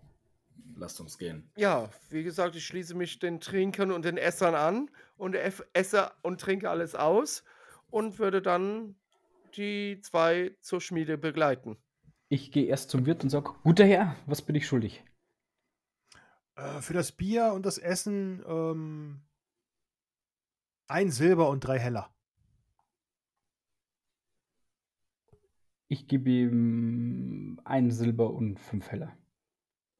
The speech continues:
Speaker 4: Ach, hab vielen Dank. Ihr seid sehr gerne wieder gesehen hier.
Speaker 3: Einen schönen Tag. Und ich würd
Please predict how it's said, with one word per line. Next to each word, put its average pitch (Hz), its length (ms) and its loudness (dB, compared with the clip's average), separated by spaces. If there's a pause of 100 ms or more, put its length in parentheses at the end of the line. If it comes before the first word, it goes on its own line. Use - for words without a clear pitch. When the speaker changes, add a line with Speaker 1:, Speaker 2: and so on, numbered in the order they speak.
(140)
Speaker 4:
Ach, 160 240 0
hab 156 120 2
vielen 196 360 6
Dank. 165 360 6
Ihr 127 60 -6
seid 156 200 0
sehr 139 220 4
gerne 127 240 -4
wieder 117 180 -8
gesehen 107 300 -12
hier. 104 180 -16 (1800)
Speaker 3:
Einen 117 640 -4 (400)
schönen 135 340 -2
Tag. - 320 -6 (220)
Und 139 200 -20
ich - 180 -16
würd 120 400 -8